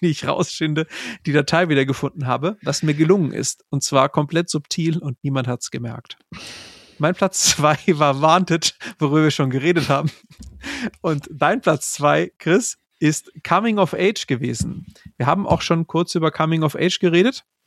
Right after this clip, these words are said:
Machen wir trotzdem noch mal kurz. Ja, zumal Coming of Age ja überhaupt erst noch auf Deutsch erscheint. Ist ja noch gar nicht erschienen. Er erscheint, glaub ich, über Happy Shops, über Giant Rock, vermute ich mal, war's. Und genau, Chris, was ist denn dein Fazit dann zu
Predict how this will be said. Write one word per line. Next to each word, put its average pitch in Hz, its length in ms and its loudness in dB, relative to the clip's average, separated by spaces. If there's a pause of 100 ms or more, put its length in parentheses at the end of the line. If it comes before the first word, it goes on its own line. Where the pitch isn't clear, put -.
(160)
Machen 139 220 -2
wir 131 60 -4
trotzdem 147 300 0
noch 170 120 2
mal 175 120 0
kurz. 190 400 -2 (720)
Ja, 139 240 0 (340)
zumal 160 300 4
Coming 170 340 0
of 156 120 0
Age - 220 -2
ja 160 220 2
überhaupt 147 420 0
erst 147 200 0
noch 156 100 4
auf 143 160 2
Deutsch 147 420 2
erscheint. 151 520 -2 (100)
Ist - 100 -12
ja 160 60 -4
noch 143 180 -4
gar 139 140 0
nicht 143 220 -6
erschienen. 151 300 -8 (580)
Er 151 120 2
erscheint, 143 400 2
glaub 139 140 2
ich, - 80 -10
über 135 120 2
Happy 156 200 0
Shops, 190 300 -2
über 127 260 -2 (160)
Giant 131 320 2
Rock, 147 220 2
vermute 147 320 0
ich - 120 -6
mal, 151 200 0
war's. 147 220 0 (460)
Und 127 320 -2
genau, 123 200 4
Chris, - 340 -4 (240)
was - 200 -2
ist - 180 -2
denn 127 280 2
dein 131 160 2
Fazit 135 520 0
dann 127 280 -2
zu 123 420 -2